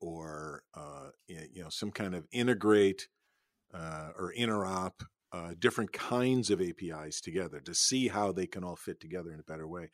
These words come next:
And I think, uh, you know, uh, sort of an A I abstraction is a great way to think about it,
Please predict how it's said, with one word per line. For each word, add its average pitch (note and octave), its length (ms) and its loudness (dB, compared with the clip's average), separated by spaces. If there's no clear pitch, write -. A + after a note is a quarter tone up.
And F#2+ 100 -6
I F#2 40 -6
think, G2+ 320 -2
uh, D#2+ 240 -4
you F2+ 100 -6
know, D#2+ 320 -10
uh, E2 160 -12
sort F#2+ 220 -2
of D#2+ 80 -6
an D#2+ 220 -10
A G2 160 0
I F2+ 200 0
abstraction E2+ 600 -8
is C#2+ 120 -16
a D2 60 -16
great E2 300 -10
way D2 260 -12
to F2 80 -6
think E2+ 240 -10
about - 240 -12
it, C2+ 140 -14